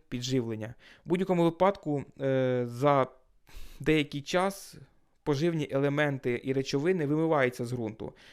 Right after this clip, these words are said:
І тому, щоб ваші рослини радували вас відповідними дозрілими, соковитими плодами, ми повинні допомагати їм.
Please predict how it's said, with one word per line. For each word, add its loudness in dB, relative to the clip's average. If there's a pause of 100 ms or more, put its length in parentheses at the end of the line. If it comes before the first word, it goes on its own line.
І -10
тому, -2
щоб -4
ваші 0
рослини -2
радували 2
вас -4
відповідними -2 (400)
дозрілими, 0
соковитими -2
плодами, 0 (360)
ми 6 (200)
повинні 4
допомагати 0
їм. -8